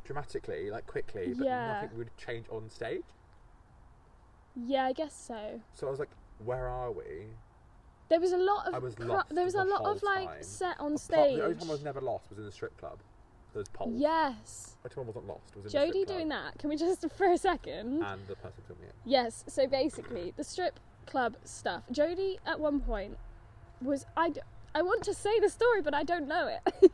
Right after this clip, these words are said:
Speaker 2: <laughs> So she, like, wants
Speaker 1: Basically,
Speaker 2: to make it
Speaker 1: she
Speaker 2: as
Speaker 1: quits,
Speaker 2: a person,
Speaker 1: she quits from
Speaker 2: right?
Speaker 1: the bar because she's not being, like, I don't know.
Speaker 2: She wants to make it as an actress or a music-, no,
Speaker 1: She break-, no, she breaks up with her
Speaker 2: actress.
Speaker 1: boyfriend who works at the club 'cause he's a singer.
Speaker 2: So she's like, "Bye."
Speaker 1: And she's like, "Yee." And then she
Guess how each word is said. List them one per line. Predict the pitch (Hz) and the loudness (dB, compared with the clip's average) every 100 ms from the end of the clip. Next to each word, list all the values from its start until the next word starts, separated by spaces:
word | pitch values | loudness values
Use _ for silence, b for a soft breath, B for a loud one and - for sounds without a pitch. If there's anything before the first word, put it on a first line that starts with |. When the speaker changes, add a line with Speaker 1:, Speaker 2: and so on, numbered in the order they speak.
| - | 8
Speaker 2:
<laughs> | - - | -18 -8
So | - 381 | 0 2
she, | 403 403 | 4 6
like, | 415 - - - - - | 6 6 2 -6 -8 -2
wants | 330 381 381 | 4 4 4
Speaker 1:
Basically, | 427 | 2
Speaker 2:
to | 370 | 4
make | 359 349 - | 4 2 2
it | - | 2
Speaker 1:
she | |
Speaker 2:
as | 311 | 4
Speaker 1:
quits, | 302 208 - - - - | 6 4 4 -12 -16 -12
Speaker 2:
a | - | -4
person, | 277 - | -2 0
Speaker 1:
she | |
quits | 190 - | -2 -2
from | - | -6
Speaker 2:
right? | 208 | -4
Speaker 1:
the | 135 - - | -6 -8 -4
bar | 113 82 82 87 | -4 -2 -6 -8
because | 104 101 - - | -8 -8 -8 -14
she's | 95 - - - - - - - - - 110 | -16 -16 -18 -18 -18 -18 -20 -20 -20 -16 -12
not | 104 | -8
being, | 104 | -8
like, | 95 - - - - | -8 -10 -12 -14 -16
I | - | -14
don't | - | -14
know. | - 69 185 202 | -14 -14 -14 -12
Speaker 2:
She | - 392 | 0 2
wants | 415 359 | 2 -2
to | 403 | -4
make | 381 370 | -4 -4
it | 349 | -6
as | 330 | -4
an | 320 | -4
actress | 349 - - - 349 | -6 -10 -14 -8 -6
or | 339 285 | -4 -2
a | |
music-, | 277 262 302 - | -2 -4 -6 -6
no, | 285 | -4
Speaker 1:
She | 254 | -2
break-, | - | 0
no, | - | -2
she | - | -2
breaks | - 170 - | 0 0 0
up | - | -8
with | 139 | -8
her | |
Speaker 2:
actress. | 120 | -8
Speaker 1:
boyfriend | 123 - 90 95 | -8 -8 -10 -10
who | 110 | -10
works | 101 95 - | -8 -8 -8
at | - | -10
the | - | -10
club | - 78 95 - - | -8 -8 -10 -10 -12
'cause | - | -8
he's | 104 95 | -8 -10
a | |
singer. | - - 71 - | -10 -10 -10 -8
Speaker 2:
So | 269 | -6
she's | 254 254 | -6 -6
like, | 247 240 | -6 -6
"Bye." | 311 320 320 - 101 | -8 -10 -12 -12 -10
Speaker 1:
And | - | -8
she's | 95 | -8
like, | - | -8
"Yee." | 101 90 82 - | -6 -6 -8 -8
And | 98 | -10
then | |
she | 95 113 | -8 -10